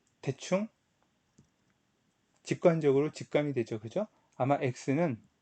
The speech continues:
일, 이, 삼, 사 N의 중간 정도 위치에 해당하는 값이 될 거예요. 아마 이분의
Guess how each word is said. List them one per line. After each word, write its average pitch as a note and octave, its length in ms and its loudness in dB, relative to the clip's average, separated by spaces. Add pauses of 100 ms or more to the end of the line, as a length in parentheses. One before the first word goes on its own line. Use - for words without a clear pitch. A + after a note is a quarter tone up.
(1000)
일, E3+ 260 4
이, F#3 140 6
삼, E3+ 240 0
사 E3 200 8
N의 C#3 460 2 (280)
중간 F3 420 8
정도 D#3 300 2
위치에 C3+ 420 -2
해당하는 D3 420 0
값이 - 260 -8
될 C3+ 160 2
거예요. A2+ 300 -4
아마 A#2 380 -4
이분의 C#3 600 0